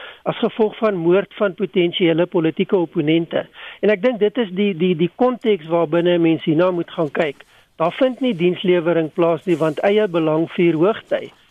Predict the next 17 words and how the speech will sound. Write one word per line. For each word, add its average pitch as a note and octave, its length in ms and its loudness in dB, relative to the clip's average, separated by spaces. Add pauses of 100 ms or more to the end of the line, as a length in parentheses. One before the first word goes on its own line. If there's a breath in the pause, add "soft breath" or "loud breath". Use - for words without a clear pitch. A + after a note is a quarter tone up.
(180)
En E3+ 220 2
jy E3 100 2
het E3 180 -4
'n E3+ 160 -8
proses G#3 600 -2
en E3+ 220 2
'n E3 160 0
struktuur G3+ 640 0
en F3 180 2
'n E3+ 80 0
party G3 500 -2
wat E3+ 140 -2
dit E3 180 -4
in F3+ 80 0
die F3 100 2
hand G3 220 -2
werk. - 280 -10